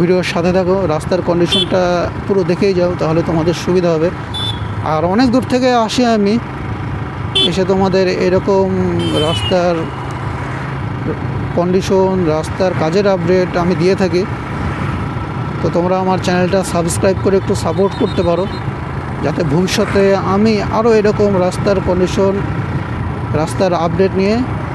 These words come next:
তোমাদের সামনে উপস্থিত হতে পারি। এই যে আমার বাঁদিকে লক্ষ্য করো, এদিকেও কিন্তু এই যে পুরনো সব জঙ্গল মাটি কেটে দিয়েছিল, তারপরে তো বর্ষা চলে আসলো, বেশ ভালোই বর্ষা হলো, তার জন্য কিন্তু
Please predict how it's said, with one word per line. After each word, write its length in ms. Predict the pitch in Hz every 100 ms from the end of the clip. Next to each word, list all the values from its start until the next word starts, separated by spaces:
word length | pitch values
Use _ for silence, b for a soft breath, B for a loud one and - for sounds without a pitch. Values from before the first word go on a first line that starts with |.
| - - - - -
তোমাদের 280 | 165 170 180 185
সামনে 240 | 175 185 214 208
উপস্থিত 340 | 180 190 - 196 180
হতে 140 | 202 180
পারি। 180 | 165 185 - - - - - 381 - - - - - - - 170
এই 60 | 170
যে 40 | 175
আমার 280 | 180 180 185 160
বাঁদিকে 280 | 170 185 196 190
লক্ষ্য 180 | 185 -
করো, 100 | 190 180
এদিকেও 240 | 190 202 190
কিন্তু 240 | 202 190 214 196
এই 60 | 190
যে 60 | 185
পুরনো 260 | - 190 190 185
সব 100 | 202 165
জঙ্গল 340 | 175 190 190 180
মাটি 180 | 165 190
কেটে 160 | 196 190 180
দিয়েছিল, 300 | 180 175 170 - - - - - - - - - - - - - - - - - - - - - -
তারপরে 300 | 160 170 175
তো 40 | 185 170
বর্ষা 240 | 185 233 -
চলে 120 | 190 190
আসলো, 160 | - 180 165
বেশ 120 | 175 160
ভালোই 200 | 170 190 175
বর্ষা 220 | 170 196
হলো, 160 | 170 165 190 190 - - - - - - - - - -
তার 120 | 170 165
জন্য 120 | 185 185
কিন্তু 160 | 180